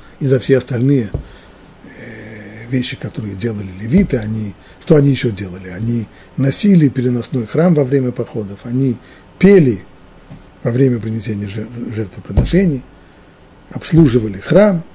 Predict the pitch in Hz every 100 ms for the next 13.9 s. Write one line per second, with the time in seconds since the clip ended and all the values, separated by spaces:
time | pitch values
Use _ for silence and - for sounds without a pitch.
0 | - _ _ - - - - - _ -
1 | - - 123 196 214 - 196 196 139 139
2 | 165 240 196 247 233 127 131 175 147 127
3 | 147 143 131 120 - 165 156 151 165 -
4 | 131 196 220 196 120 143 160 147 107 107
5 | 139 - - - - - 127 143 - -
6 | 113 107 101 107 127 127 127 - - -
7 | - 120 107 110 104 98 95 90 87 87
8 | - - _ - _ _ _ _ _ _
9 | _ _ - - - - 131 117 - -
10 | 120 - - - - 135 127 - 190 240
11 | - 147 123 107 120 - 98 95 90 -
12 | - _ - - _ - - - - -
13 | - - 135 127 156 156 143 139 92